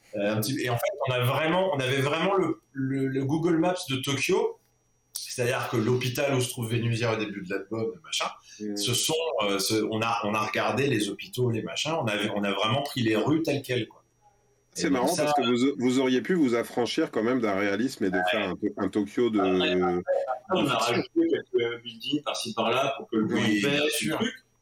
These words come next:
Speaker 3: Mais, euh, mais tout, tout ça,
Speaker 1: En
Speaker 3: on faisait
Speaker 1: fait,
Speaker 3: sur le
Speaker 1: ben, c'est simple. Euh, euh, Goldorak, quand on le regardait, c'est vrai que quand il se battait en ville, euh, bon, c'était des immeubles blancs, quoi.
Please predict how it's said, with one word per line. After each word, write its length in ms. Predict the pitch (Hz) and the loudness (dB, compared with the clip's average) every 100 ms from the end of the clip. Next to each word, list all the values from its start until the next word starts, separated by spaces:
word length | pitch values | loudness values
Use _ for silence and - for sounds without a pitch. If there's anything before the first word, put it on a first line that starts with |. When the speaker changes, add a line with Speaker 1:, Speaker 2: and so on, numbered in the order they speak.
| _ | _
Speaker 3:
Mais, 300 | 117 180 175 | 0 2 4
euh, 380 | 131 117 117 113 | 2 4 4 4
mais 140 | 113 | 2
tout, 160 | 110 - - | -2 -8 -12
tout 60 | - | -12
ça, 160 | - 117 | -4 -2
Speaker 1:
En 60 | |
Speaker 3:
on 20 | |
faisait 180 | - 175 | 0 2
Speaker 1:
fait, 80 | 190 | 2
Speaker 3:
sur 220 | - 117 113 | 0 0 -2
le 100 | 107 | 0
Speaker 1:
ben, 280 | 131 127 - | 0 0 0
c'est 180 | - 131 | -2 0
simple. 440 | - 196 190 - 107 | 0 -2 -4 -6 -2
Euh, 220 | 107 104 104 107 - _ _ _ _ - | 2 2 2 0 -8 _ _ _ _ -20
euh, 200 | 101 123 | -14 -12
Goldorak, 500 | 117 131 143 147 165 | -4 0 2 2 0
quand 160 | - 120 | -2 -2
on 40 | 117 | -2
le 60 | |
regardait, 340 | 110 117 120 135 | 0 0 0 0
c'est 160 | 127 | -2
vrai 140 | 107 123 | -2 -4
que 80 | 120 | -4
quand 260 | 110 110 | -8 -8
il 40 | - | -6
se 80 | |
battait 220 | 104 98 104 | -4 -4 -4
en 140 | 101 | -6
ville, 220 | 110 135 | -6 -6
euh, 240 | 104 95 - | -6 -8 -12
bon, 60 | 113 | -12
c'était 300 | 117 - - | -12 -12 -16
des 240 | 90 87 101 | -14 -12 -8
immeubles 280 | 107 107 104 | -6 -6 -6
blancs, 220 | 107 | -6
quoi. 100 | - | -10